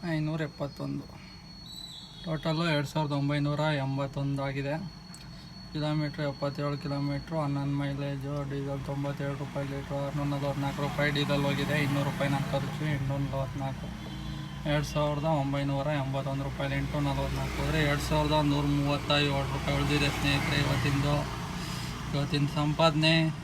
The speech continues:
ಎರಡು ಸಾವಿರದ ನೂರ ಮೂವತ್ತೇಳು ರೂಪಾಯಿ ಉಳಿದಿದೆ. ಖರ್ಚೆಲ್ಲ ಕಳೆದು, ಡೀಸೆಲ್ ಖರ್ಚು ಎಲ್ಲ ಕಳೆದು. ಇಷ್ಟಾಗಿತ್ತು ಇವತ್ತಿನ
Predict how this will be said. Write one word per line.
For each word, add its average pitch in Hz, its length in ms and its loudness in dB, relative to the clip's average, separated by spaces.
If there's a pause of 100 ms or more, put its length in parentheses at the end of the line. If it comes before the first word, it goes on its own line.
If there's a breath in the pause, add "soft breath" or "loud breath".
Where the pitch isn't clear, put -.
(240)
ಎರಡು 139 200 -2
ಸಾವಿರದ 143 380 -2 (180)
ನೂರ 139 260 -2
ಮೂವತ್ತೇಳು 135 760 -4
ರೂಪಾಯಿ 151 260 -2
ಉಳಿದಿದೆ. 139 400 0 (1300)
ಖರ್ಚೆಲ್ಲ 139 520 -2
ಕಳೆದು, 135 580 -2
ಡೀಸೆಲ್ 135 420 0
ಖರ್ಚು 135 260 0
ಎಲ್ಲ 135 180 0 (100)
ಕಳೆದು. - 260 -2 (1120 loud breath)
ಇಷ್ಟಾಗಿತ್ತು 143 760 0
ಇವತ್ತಿನ 131 420 -2